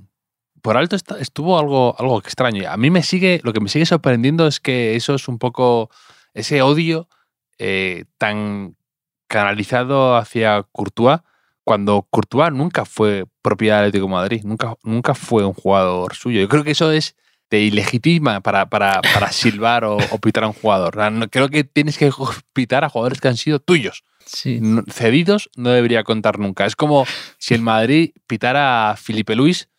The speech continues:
Speaker 1: eh, cuando estuvo cedido en el Castilla. Es verdad que Courtois tuvo evidentemente más protagonismo y, y estuvo en noches más importantes, pero, mm, creo que no tien-, no tendría demasiado sentido que el Madrid se enfadara con Felipe Luis, ¿no? Con, por,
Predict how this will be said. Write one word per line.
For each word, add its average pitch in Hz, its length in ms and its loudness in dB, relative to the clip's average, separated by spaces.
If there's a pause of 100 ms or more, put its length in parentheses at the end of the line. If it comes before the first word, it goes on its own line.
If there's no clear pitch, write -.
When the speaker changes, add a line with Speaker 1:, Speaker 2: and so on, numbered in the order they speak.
(180)
Speaker 1:
eh, 101 540 0
cuando 101 240 0
estuvo 127 280 2
cedido 123 460 2
en 110 60 0
el 107 140 -6
Castilla. 110 480 -2
Es 90 100 -8
verdad 104 340 0
que 92 340 -6 (160)
Courtois 104 460 0 (200)
tuvo 107 200 4
evidentemente 101 540 0
más 101 160 0
protagonismo 104 840 0
y, 95 60 -2
y 90 560 -6
estuvo 107 340 4
en 107 100 0
noches 104 200 -2
más 98 160 -6
importantes, 110 640 -2 (460)
pero, 98 400 0 (460)
mm, 92 840 -4
creo 113 240 0
que 127 160 -2
no 120 140 0
tien-, 123 260 0
no 123 140 0
tendría 127 300 0
demasiado 120 260 -4
sentido 117 320 2
que 110 60 2
el 110 40 0
Madrid 110 300 2
se - 100 -4
enfadara 107 460 0
con 104 240 -2
Felipe 101 400 -2
Luis, 113 260 4
¿no? 120 220 -4
Con, 98 320 -4 (440)
por, 101 420 0